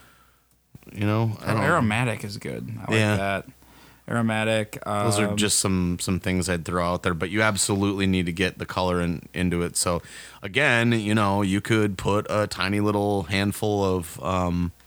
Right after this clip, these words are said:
Speaker 1: you know, dehusked Wireman, whatever.
Speaker 2: I feel, well, so, and, like, I don't know, like, with some of this stuff, I feel like if you stick it traditional, you're gonna get a better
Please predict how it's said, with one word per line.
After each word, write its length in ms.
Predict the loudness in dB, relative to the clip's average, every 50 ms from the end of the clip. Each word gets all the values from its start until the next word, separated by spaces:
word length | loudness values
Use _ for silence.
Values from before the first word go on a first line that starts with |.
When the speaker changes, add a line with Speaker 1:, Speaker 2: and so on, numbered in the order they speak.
| -20 -20 -20 -20 -20 -20 -18 -20 -20 -16 _ -4
Speaker 1:
you 80 | 0 0
know, 140 | 2 2 0
dehusked 560 | -2 -2 -2 -2 0 0 0 0 0 -2 -4
Wireman, 680 | -4 -2 0 0 0 0 2 2 2 2 2 2 0 -2 -6 -12 -20 -20 -20 -20 _ _
whatever. 540 | -12 -8 -4 0 0 0 0 0 -2 -4 -6 -8 _ -20 -20 -20 -20 -20 -20 -20 -20 -20 -20 -18 _ -8
Speaker 2:
I 380 | -6 -4 -4 -2 -2 -2 -4
feel, 400 | -4 -4 -2 -2 -2 -2 -2 -2
well, 420 | -2 0 2 2 2 2 0 -2 -6
so, 680 | -6 -4 -2 0 2 2 2 2 4 4 4 2 2 0 -4 -10 _ _ _
and, 180 | -2 2 2 4
like, 440 | 4 4 4 4 2 0 -2 -6 -4
I 100 | 0 2
don't 120 | 4 6 6
know, 160 | 6 4 4
like, 160 | 2 2 2
with 120 | 0 0 0
some 180 | 2 2 2
of 60 | 4 2
this 100 | 2 0
stuff, 460 | 0 0 2 2 4 2 2 -2 -6 -18 -20 -20 -20 -20 -20 -20 -20 -12 -10
I 60 | -8 -4
feel 180 | -2 0 2
like 200 | 2 2 0 0
if 160 | -2 0 0
you 140 | 0 0 0
stick 280 | -2 -2 -2 -2 -2 -4
it 100 | -6 -6
traditional, 500 | -6 -4 -2 0 0 0 0 0 0 0
you're 140 | 0 0 0
gonna 180 | 0 0 0
get 140 | -2 -2 -2
a 60 | -4
better 640 | -4 -2 -2 -2 -2 -2 -2 -4 -4 -4 -6 -8 -10